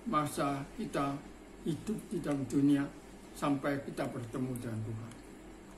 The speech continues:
Amin. Mari kita berdoa. Terima kasih Tuhan, Engkau sudah memberikan kami makanan roti hidup. Kiranya Tuhan sendiri yang bekerja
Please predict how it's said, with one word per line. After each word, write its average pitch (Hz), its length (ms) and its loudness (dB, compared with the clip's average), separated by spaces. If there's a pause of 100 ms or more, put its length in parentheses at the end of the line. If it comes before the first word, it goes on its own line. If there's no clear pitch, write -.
Amin. 127 280 2 (600)
Mari 160 160 6
kita 147 320 2
berdoa. 113 480 -4 (2000)
Terima 170 320 8
kasih 185 360 4
Tuhan, 160 440 6 (920)
Engkau 156 240 4
sudah 151 360 4
memberikan 143 560 8
kami 143 400 8
makanan 139 720 2
roti 135 480 2
hidup. 120 240 -6 (1400)
Kiranya 147 200 8
Tuhan 160 320 6
sendiri 147 440 8
yang 147 160 8
bekerja 143 680 2